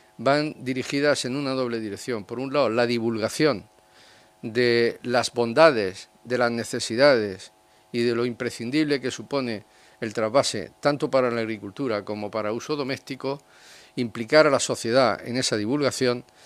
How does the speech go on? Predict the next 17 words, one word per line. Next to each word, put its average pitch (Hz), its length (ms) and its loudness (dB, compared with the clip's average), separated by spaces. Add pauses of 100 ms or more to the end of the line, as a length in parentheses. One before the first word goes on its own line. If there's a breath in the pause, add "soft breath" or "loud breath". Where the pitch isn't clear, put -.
(340 loud breath)
porque 120 260 0
esto 151 280 2
nos 123 180 -2
va 120 340 4
y - 120 -10
nos 117 200 -8
importa 113 400 0
a 90 60 0
todos, 147 460 2
no 113 200 -6
solo 131 320 0
a 104 60 0
los 95 160 -4
regantes, 127 680 -2
sería 107 340 -2
un 98 100 -8
error. 127 320 0